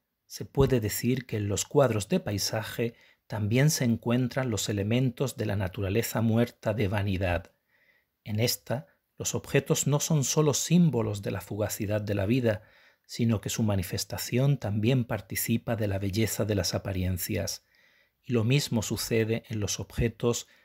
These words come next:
de Van Goyen o Ruisdael. El paisaje y las obras de los hombres que aparecen en él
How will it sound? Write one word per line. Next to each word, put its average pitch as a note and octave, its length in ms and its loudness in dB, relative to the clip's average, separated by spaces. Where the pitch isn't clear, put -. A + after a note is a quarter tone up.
de - 180 -8
Van G#2 180 -2
Goyen A2+ 500 2
o A2+ 140 -6
Ruisdael. G2 760 -2
El G#2 140 -6
paisaje G2 640 0
y F#2+ 60 -2
las - 260 -4
obras G#2 320 2
de C#3+ 80 2
los A#2+ 240 0
hombres A2 460 0
que - 120 -12
aparecen G#2 540 -2
en F#2+ 140 0
él D3+ 340 0